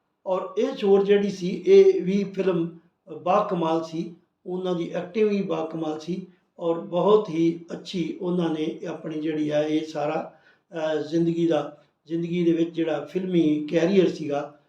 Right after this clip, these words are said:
ਉਸ ਦੇ ਵਿੱਚ ਦਰ ਬਦਰ ਉਹ ਜਿਹੜਾ ਉੱਨਤੀ ਕਰਦੇ ਗਏ। ਉਹਨਾਂ ਨੂੰ ਕਈ ਰਾਸ਼ਟਰੀ ਸਨਮਾਨ ਵੀ ਮਿਲੇ, ਜਿਹਦੇ ਵਿੱਚ ਪਦਮ ਸ਼੍ਰੀ ਔਰ ਹੋਰ ਕਈ ਸਨਮਾਨ, ਦਾਦਾ ਫਾਲਕੇ ਅਵਾਰਡ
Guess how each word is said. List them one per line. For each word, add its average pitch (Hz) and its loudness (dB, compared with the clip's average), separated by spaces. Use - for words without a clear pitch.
ਉਸ 185 -8
ਦੇ 180 2
ਵਿੱਚ 151 -4
ਦਰ 175 -6
ਬਦਰ 165 -4
ਉਹ 160 -4
ਜਿਹੜਾ 160 -8
ਉੱਨਤੀ 180 -4
ਕਰਦੇ 165 -2
ਗਏ। 147 -4
ਉਹਨਾਂ 175 -2
ਨੂੰ 160 -2
ਕਈ 180 0
ਰਾਸ਼ਟਰੀ 160 -2
ਸਨਮਾਨ 156 -2
ਵੀ 170 4
ਮਿਲੇ, 156 -2
ਜਿਹਦੇ 170 -2
ਵਿੱਚ 156 -6
ਪਦਮ 165 -4
ਸ਼੍ਰੀ 151 -6
ਔਰ 151 -10
ਹੋਰ 160 -2
ਕਈ 165 -4
ਸਨਮਾਨ, 151 -6
ਦਾਦਾ 156 -4
ਫਾਲਕੇ 156 -4
ਅਵਾਰਡ 151 0